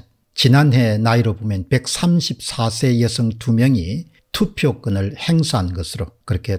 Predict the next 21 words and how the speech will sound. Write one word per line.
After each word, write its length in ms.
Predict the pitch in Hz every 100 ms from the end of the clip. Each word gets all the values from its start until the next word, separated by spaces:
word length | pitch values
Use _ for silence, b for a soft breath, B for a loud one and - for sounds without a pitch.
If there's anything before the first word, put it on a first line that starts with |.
| -
통합 480 | - 113 131 117 -
선거인 540 | - - 135 156 156
명부에 440 | 151 180 185 143 110
의해서 580 | 87 90 87 - 117 110 -
밝혀진 680 | 131 147 147 123 95 90 82
바가 220 | 92 90
있습니다. 580 | 90 - 95 95 101 - _ _
여러분, 280 | 139 151 190
천팔백팔십육 2000 | - 202 196 - 202 196 202 - - - 247 - 233 220 170 127 117 - 190 156 190
년은 520 | 190 190 101 110 170 185 -
우리 260 | 131 156
역사에서 560 | 170 170 - 156 143 147
어떤 380 | 127 - 175 160
해입니까? 560 | 123 101 92 - 104 b b b
김옥균 960 | 175 175 170 - 175 - - 165 156
등의 340 | 143 156 131 123
개화파가 960 | 127 123 147 156 113 101 90 85 147 -
서구식 520 | - 151 170 - -
근대화를 580 | 139 143 156 156 135 110
목표로 400 | 107 - 113 98
일으킨 580 | 95 - 107 87 131